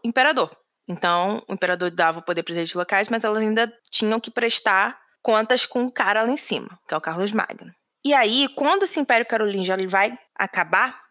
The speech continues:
esse poder desses nobres que o Carlos Magno deu vai se difundir. Então agora, ao invés da gente prestar conta com o imperador, que já não existe mais, ninguém vai prestar conta com nada. Eu sou meu senhor e eu faço o que eu bem quiser da minha terra. Não tenho que prestar conta mais a ninguém.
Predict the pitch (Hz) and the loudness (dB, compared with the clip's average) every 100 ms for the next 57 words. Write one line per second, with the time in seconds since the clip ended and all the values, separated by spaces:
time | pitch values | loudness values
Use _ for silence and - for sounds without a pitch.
0 | _ _ 226 262 359 - 277 226 214 208 | _ _ 2 4 2 0 0 2 2 2
1 | 208 220 208 208 202 190 - 214 208 208 | 0 0 2 2 2 0 -6 -2 -2 -2
2 | 202 196 190 190 185 214 254 233 _ _ | -4 -6 -4 -6 2 4 4 -2 _ _
3 | _ 220 240 240 254 - 330 247 247 247 | _ -2 0 0 -2 0 2 2 0 -2
4 | _ 220 226 269 285 240 202 190 - 214 | _ -4 2 4 4 4 4 2 2 2
5 | 247 277 269 254 - 247 _ _ - 220 | 2 2 0 0 -2 -6 _ _ -2 2
6 | 214 - 214 208 214 208 196 190 220 254 | 0 0 -2 -2 -4 0 2 2 2 0
7 | - 185 185 196 202 190 185 196 226 277 | 0 0 0 2 0 -2 -2 0 2 2
8 | 254 - _ - 294 302 330 349 339 330 | -2 -8 _ -4 -2 0 -2 0 0 0
9 | 311 320 339 302 233 196 214 247 277 262 | 0 -2 0 0 2 2 0 -2 -2 0
10 | 277 320 277 240 - _ 233 233 254 254 | 0 -2 0 0 -4 _ 0 2 2 0
11 | 262 240 269 277 262 277 277 311 240 185 | -2 0 0 0 0 2 2 2 2 2
12 | 170 - - 202 214 208 226 226 226 208 | -2 -10 -6 -4 -4 -4 -2 -2 -4 -2
13 | 220 220 214 233 285 226 180 | -2 0 0 0 0 0 0